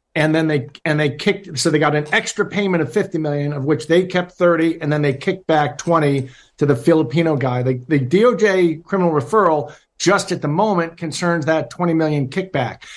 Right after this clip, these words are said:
I've been investigating this case from different directions. I'm not working with the D O J. I'm one step ahead of the sheriff myself, but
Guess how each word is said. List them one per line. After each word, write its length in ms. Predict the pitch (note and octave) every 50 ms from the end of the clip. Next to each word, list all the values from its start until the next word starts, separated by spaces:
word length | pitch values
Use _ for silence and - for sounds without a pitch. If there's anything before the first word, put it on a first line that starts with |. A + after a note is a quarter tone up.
| - - _ -
I've 260 | E3 F#3 A3+ A#3 A3
been 100 | A#3+ A3
investigating 680 | G3 F3+ E3 F3+ E3+ - - E3+ E3+ F3 F3 E3 D#3+
this 160 | D#3+ D#3+ D3+ -
case 360 | - - E3+ E3+ E3+ E3 -
from 220 | - E3 D3 B2+
different 300 | A#2+ E3 D#3+ E3 F3 -
directions. 440 | D#3+ D#3 D3+ D#3 D3+ D3+ F3 F3 D#3+
I'm 280 | D3 C3 C3+ B2+ B2+ C3
not 300 | C#3+ D3+ E3 F3 E3+ E3
working 300 | E3+ F3 F3+ D#3 D#3 F3+
with 80 | F3
the 60 | E3+
D 160 | E3 D#3+ E3+ F3
O 100 | F3 F3
J. 260 | D3 E3 E3 F3+ F3
I'm 200 | E3+ F3 E3 D3+
one 160 | D#3 E3 D#3+
step 260 | C#3+ - F3+ D#3+ -
ahead 220 | D#3+ C#3+ D3 D#3+ D#3
of 60 | D3
the 80 | D3+
sheriff 360 | C3+ - - E3 E3 D#3 C#3 -
myself, 460 | D#3 D3 - - E3 E3+ F#3+ G#3 - - _ _ - - - _ _ _
but 360 | - D#3+ D#3 D3+ D3 C#3+ D3